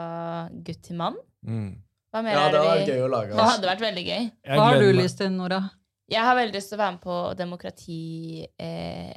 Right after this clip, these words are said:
Speaker 1: episoder. Vi har jo snakket litt om det, å lage litt om demokrati og politikk og valget som
Speaker 2: Mm.
Speaker 1: kommer.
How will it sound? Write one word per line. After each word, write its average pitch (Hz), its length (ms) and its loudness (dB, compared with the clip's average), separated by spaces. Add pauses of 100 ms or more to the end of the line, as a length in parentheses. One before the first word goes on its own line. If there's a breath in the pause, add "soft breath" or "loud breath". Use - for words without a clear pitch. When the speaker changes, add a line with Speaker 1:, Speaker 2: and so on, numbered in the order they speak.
Speaker 1:
episoder. 170 480 -12
Vi 190 60 -6
har 180 100 0
jo 180 80 -12
snakket 185 220 -14
litt 170 160 -16
om 175 80 -14
det, 185 140 -4
å 185 40 -4
lage 180 220 -2
litt 165 180 -12
om 165 120 -12
demokrati 170 760 -14
og 165 80 -14
politikk - 640 -20
og 165 300 -8
valget 156 560 -8 (480)
som - 260 -2
Speaker 2:
Mm. - 40 -4
Speaker 1:
kommer. 226 340 -2